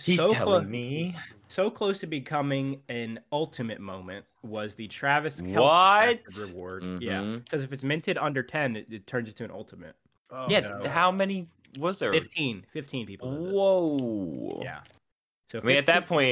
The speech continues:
Speaker 1: it's, it's an ultimate moment, like, right? You
Speaker 2: Yeah,
Speaker 1: just
Speaker 2: basically.
Speaker 1: view it as
Speaker 2: Fifteen people did this, and
Speaker 1: a
Speaker 2: we have
Speaker 1: high-end
Speaker 2: the ra-,
Speaker 1: legendary, if
Speaker 2: we
Speaker 1: you
Speaker 2: have the
Speaker 1: will.
Speaker 2: rarest Travis Kelce on the market
Speaker 1: Yeah.
Speaker 2: going for four thousand dollars.
Speaker 1: Yo.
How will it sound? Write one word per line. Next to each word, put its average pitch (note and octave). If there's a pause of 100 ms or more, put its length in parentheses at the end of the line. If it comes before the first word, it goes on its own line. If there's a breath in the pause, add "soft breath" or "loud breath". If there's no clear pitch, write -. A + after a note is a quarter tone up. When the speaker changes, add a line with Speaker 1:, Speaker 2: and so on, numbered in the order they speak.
Speaker 1:
it's, -
it's G#2+
an F2
ultimate G1+
moment, -
like, D#2+
right? G#2 (260)
You D#3
Speaker 2:
Yeah, G#2
Speaker 1:
just F2
Speaker 2:
basically. G2+
Speaker 1:
view G#2
it G2+
as F#2+ (280)
Speaker 2:
Fifteen G#3+
people G3
did C3+
this, C#3
and A2+
Speaker 1:
a G2+
Speaker 2:
we G#2
have -
Speaker 1:
high-end G#2
Speaker 2:
the G2
ra-, G2
Speaker 1:
legendary, G2+
if G2
Speaker 2:
we C3+
Speaker 1:
you C3
Speaker 2:
have C3
the G2
Speaker 1:
will. G2+
Speaker 2:
rarest D3+
Travis B2+
Kelce A#2
on G#2
the C3
market G2 (240)
Speaker 1:
Yeah. D#2
Speaker 2:
going D#2
for A2
four C3
thousand G#2
dollars. F2
Speaker 1:
Yo. D#2